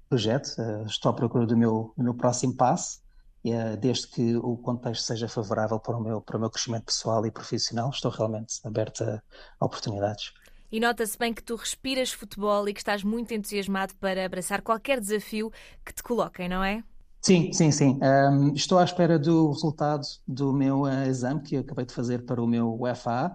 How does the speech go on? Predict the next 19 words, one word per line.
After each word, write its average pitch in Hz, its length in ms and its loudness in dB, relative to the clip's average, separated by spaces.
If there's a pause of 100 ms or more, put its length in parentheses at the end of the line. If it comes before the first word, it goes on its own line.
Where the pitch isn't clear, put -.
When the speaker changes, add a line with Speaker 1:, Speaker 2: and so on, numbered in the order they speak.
Speaker 2:
Uhum. 185 180 -2
Speaker 1:
Espero 160 280 0
que 156 100 -4
isso - 180 -4
me 135 80 2
abra 131 500 2
mais 131 220 2
portas 131 560 -2 (240)
no 151 100 -2
futuro 165 400 -2 (460)
e 135 100 2
que, 135 160 0
e, 151 420 2
e 127 40 2
sim, 123 240 0
realmente 117 380 -6
sou 117 200 -2
um, 113 200 -2
sou 120 200 -4